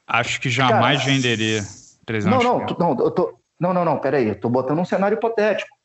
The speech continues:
Speaker 1: Ah,
Speaker 2: Digamos
Speaker 1: sim,
Speaker 2: que
Speaker 1: sim,
Speaker 2: vendesse
Speaker 1: tá.
Speaker 2: um milhão de pa-, de, de pacotes aqui no Brasil numa luta, né, X.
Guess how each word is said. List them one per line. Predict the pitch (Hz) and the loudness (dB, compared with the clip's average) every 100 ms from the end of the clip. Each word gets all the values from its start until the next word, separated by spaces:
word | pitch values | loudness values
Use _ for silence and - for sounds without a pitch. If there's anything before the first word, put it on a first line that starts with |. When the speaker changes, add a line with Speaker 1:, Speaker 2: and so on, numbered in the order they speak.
| - | -4
Speaker 1:
Ah, | - | 0
Speaker 2:
Digamos | 139 196 | 2 2
Speaker 1:
sim, | 127 | 0
Speaker 2:
que | 151 | 0
Speaker 1:
sim, | |
Speaker 2:
vendesse | 156 147 170 101 | 2 2 0 -4
Speaker 1:
tá. | - _ - | -12 _ -4
Speaker 2:
um | 170 | 0
milhão | 208 220 180 180 202 | 2 2 4 2 2
de | 185 | 0
pa-, | 170 - | 0 -2
de, | 131 151 131 | 0 0 0
de | 135 | -2
pacotes | - - - 151 170 | -2 -2 0 0 0
aqui | 165 - | -2 0
no | 151 | 2
Brasil | 151 139 117 160 | 2 2 2 0
numa | 175 | 2
luta, | 156 170 165 131 - _ _ - | 0 2 0 -2 -8 _ _ -4
né, | 131 160 120 - - | 0 0 -2 -6 -8
X. | - 165 151 | -2 -2 -2